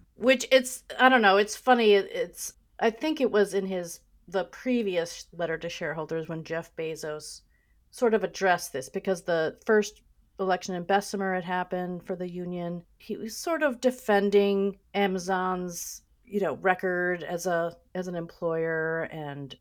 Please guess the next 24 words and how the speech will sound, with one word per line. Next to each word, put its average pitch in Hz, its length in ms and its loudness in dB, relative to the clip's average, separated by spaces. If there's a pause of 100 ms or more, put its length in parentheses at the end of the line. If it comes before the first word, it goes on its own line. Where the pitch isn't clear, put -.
(220)
went 233 280 4
on 214 200 8
to 202 120 -6
say, 160 400 -4
you 214 100 -2
know, 170 300 -4
describe 226 520 4
how 208 260 6
different 190 640 0
and 165 420 -8 (260)
atypical 208 640 2
Amazon 165 460 -6
is 165 320 -6
and 156 140 -12
that 147 100 -14
they 165 100 -8
don't 190 160 -4
wanna 175 180 -8 (120)
be 180 140 -6
like 151 260 -8
any 180 240 -8
other 170 200 -6
retailer. 160 720 -12 (200)
And 233 400 2